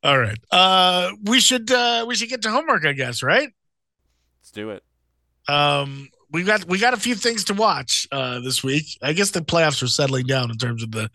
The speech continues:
Speaker 1: number of games. So
Speaker 2: Boy, they might really settle down if, uh, some of these teams don't get their act together.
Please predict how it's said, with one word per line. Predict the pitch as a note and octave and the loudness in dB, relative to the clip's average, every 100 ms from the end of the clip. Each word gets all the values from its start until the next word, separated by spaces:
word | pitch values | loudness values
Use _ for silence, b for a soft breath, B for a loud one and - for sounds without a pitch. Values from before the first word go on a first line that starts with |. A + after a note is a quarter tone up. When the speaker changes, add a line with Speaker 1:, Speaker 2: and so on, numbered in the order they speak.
| B B B - | B B B -4
Speaker 1:
number | B2+ B2 | 0 0
of | A2+ | 0
games. | A#2+ A#2 G2+ - - _ _ | -2 -2 -2 -2 -4 _ _
So | - A#2+ G#2+ - - | -2 0 -2 -6 -2
Speaker 2:
Boy, | C#3 B2 | 0 2
they | C3+ | 2
might | C#3 B2 | 0 -2
really | G2+ C#3+ D3+ | -2 -4 -4
settle | A#2+ C3 A2 | -4 -2 -4
down | G2+ A2+ G#2+ G#2+ | -4 -4 -4 -6
if, | - A2 | -8 -6
uh, | G#2 G2+ G#2 G#2 A#2 | -4 -4 -4 -6 -12
some | - B2 | -10 -8
of | A#2 | -8
these | A2 | -10
teams | - B2 | -10 -10
don't | A#2+ A2 | -10 -10
get | C3 B2 | -8 -6
their | G#2+ | -4
act | A#2+ F#3+ | -4 -4
together. | A2 F#2+ F2+ F#2 | -10 -10 -8 -10